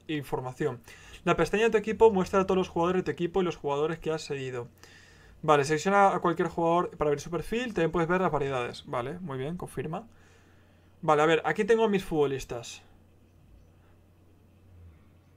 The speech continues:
¿Por qué pone que Sergio Ramos, Varane son delanteros centros? Esto no lo entendí.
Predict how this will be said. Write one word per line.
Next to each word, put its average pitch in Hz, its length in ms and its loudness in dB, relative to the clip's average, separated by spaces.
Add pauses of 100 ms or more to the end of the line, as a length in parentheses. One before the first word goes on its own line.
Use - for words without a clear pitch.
(680)
¿Por 139 140 2
qué 180 140 2
pone 226 260 2
que 175 320 2
Sergio 165 300 -4
Ramos, 156 540 2
Varane 151 360 4
son 151 160 -4
delanteros 135 440 -2
centros? 120 440 -8
Esto - 160 -16
no 135 100 -10
lo 120 60 -12
entendí. 65 340 -16